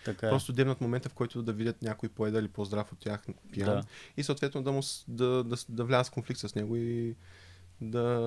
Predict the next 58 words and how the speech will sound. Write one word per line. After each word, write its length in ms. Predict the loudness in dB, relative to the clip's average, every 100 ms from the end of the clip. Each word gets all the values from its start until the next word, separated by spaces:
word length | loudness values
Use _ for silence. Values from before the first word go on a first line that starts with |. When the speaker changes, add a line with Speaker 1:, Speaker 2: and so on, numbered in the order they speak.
| 0 -2 0
Speaker 1:
Да, 140 | 4
Speaker 2:
да 60 | 4
го 40 |
Speaker 1:
така 220 | 4 4
е. 40 | 6
Speaker 2:
наранят 220 | 6 4
по 80 | 2
някакъв 320 | 0 -2 -4
начин. 280 | -4 -4 -6
Speaker 1:
Да, 220 | 4 4
така 280 | 4 -4 -4
е. 100 | -4 -6 -18 -20 -6
Speaker 2:
И 500 | -2 0 2 0 0
аз 320 | 2 2 0 2
имам, 500 | 4 4 4 2 -2 -10 -14 -2
понеже 320 | 4 6 6
от, 120 | 4 2 -6 -12 -16 0
аз 140 | 2 4
цял 220 | 4 4
живот 240 | 4 2
съм 120 | 4
бил 120 | 2 2
по-едър 300 | 4 4 2
от 120 | 0
връстниците 540 | -6 -2 -4 -2 -2
си 200 | 0 4
Speaker 1:
Да. 100 | 6
Speaker 2:
и 160 | 6 4
хората 340 | 2 0 0
около 200 | -4 -4
себе 260 | -2 0 0
си. 160 | -2
Не 100 | -2
съм 180 | 6 6
някакъв 300 | 6 2 -2
гигант, 380 | -2 -2 -2 -2
нали, 120 | -2
на 80 | 0
един 200 | 0 0
деветдесет, 260 | 0 -2 0
има 140 | -2
хора 140 | -2 -4
по 100 | 0
два 140 | 2
метра. 240 | 2 -2 -10 -8
Speaker 1:
Разбира 400 | -4 -2 0 -2
се, 160 | -4 -4
да. 160 | 2
Speaker 2:
Но 120 | 4 6
все 180 | 6
пак 300 | 4 2 0
се 120 | 0 0
забелязвам 420 | 4 6 6 4
отдалече, 340 | 2 0 -2
така 180 | -4 -2
да 60 | -2
го 100 | -2
кажем. 320 | -4 -4